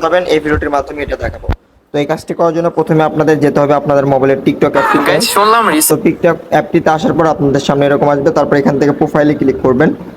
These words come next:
Speaker 1: প্রোফাইলে ক্লিক করার পর আপনাদের TikTok অ্যাকাউন্টটিতে চলে আসবেন। তারপরে উপরে দেখবেন তিনটা থ্রি ডট মেনু, এখানে ক্লিক করবেন। ক্লিক করার পর এখানে আপনারা দেখবেন TikTok স্টুডিও নামে একটি অপশন, এটার উপর টাচ করবেন। TikTok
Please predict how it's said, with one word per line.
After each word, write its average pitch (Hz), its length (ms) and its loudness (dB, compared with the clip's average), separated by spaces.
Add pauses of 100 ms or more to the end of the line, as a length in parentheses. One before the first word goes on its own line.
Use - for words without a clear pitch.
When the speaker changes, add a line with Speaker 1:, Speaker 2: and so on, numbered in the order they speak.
(180)
Speaker 1:
প্রোফাইলে 175 300 2
ক্লিক 180 300 2
করার 170 180 2
পর 170 60 2 (100)
আপনাদের 156 280 0 (100)
TikTok 165 340 0
অ্যাকাউন্টটিতে 160 520 2
চলে 160 220 2
আসবেন। 120 320 2
তারপরে 147 260 2
উপরে 160 340 4
দেখবেন 156 260 2
তিনটা 151 300 2
থ্রি 160 200 2
ডট 151 260 2
মেনু, 143 160 2
এখানে 147 280 2
ক্লিক 147 360 2
করবেন। 131 260 2 (400)
ক্লিক 180 200 4
করার 185 220 4
পর 185 160 0 (120)
এখানে 160 200 0
আপনারা 160 300 0
দেখবেন 151 240 2 (100)
TikTok 175 320 2 (120)
স্টুডিও 170 360 2
নামে 147 200 2
একটি 143 200 0
অপশন, 151 280 0
এটার 143 220 2
উপর 139 220 0
টাচ 131 160 0 (100)
করবেন। 110 260 0 (460)
TikTok 185 320 2